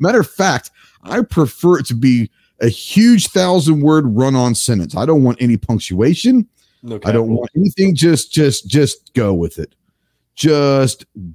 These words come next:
Speaker 1: go with it. Once again, if you amuse me, there's a chance that I refund you and send you something. But you better bring your A game, 'cause I'm not easily amused.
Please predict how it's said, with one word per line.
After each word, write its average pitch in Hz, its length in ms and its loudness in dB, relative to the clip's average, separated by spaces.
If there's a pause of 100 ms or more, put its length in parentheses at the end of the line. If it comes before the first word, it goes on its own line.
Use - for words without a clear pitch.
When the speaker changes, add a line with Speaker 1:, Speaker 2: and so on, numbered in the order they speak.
Speaker 1:
go 131 200 2
with 120 280 0
it. 113 200 0 (840)
Once 180 260 2
again, 107 680 -2 (480)
if 120 220 0
you 180 240 4
amuse 143 600 2
me, 98 520 0 (1600)
there's 135 160 2
a 113 80 0
chance - 640 -4
that 113 120 -2
I 107 80 -2
refund 101 560 -2
you 95 200 0
and 87 140 -4
send 104 240 0
you 82 100 -6
something. 67 520 -10 (440)
But 98 200 -6
you 151 80 2
better 196 240 2
bring 190 200 0
your 175 180 -2
A 196 140 2
game, 110 280 -2
'cause 82 160 -6
I'm 147 180 0
not 165 180 -2
easily 131 360 -2
amused. 98 500 -2